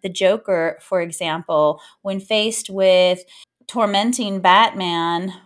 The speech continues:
or deciding to go home and go to sleep early? Um, obviously, he's gonna go and torment Batman. The, that's the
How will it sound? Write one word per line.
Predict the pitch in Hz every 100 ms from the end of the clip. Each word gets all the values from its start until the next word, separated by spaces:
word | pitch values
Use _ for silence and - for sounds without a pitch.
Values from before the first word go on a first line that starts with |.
| _
or | - 190 185 180 180 175 180
deciding | 190 214 196 202
to | 208
go | 190 185 175
home | 185 190 190 - _
and | - 185 180
go | 190
to | 185
sleep | 185 214 190 -
early? | 190 247 180 156 180 214 _ _ _ _ -
Um, | 208 202
obviously, | 190 214 262 240 196
he's | 185 196
gonna | 196 190
go | 185 185
and | 190
torment | - 190 185 175 -
Batman. | 214 240 - 160 151 165
The, | 180 185
that's | 180 180 180 190 -
the | - 190 180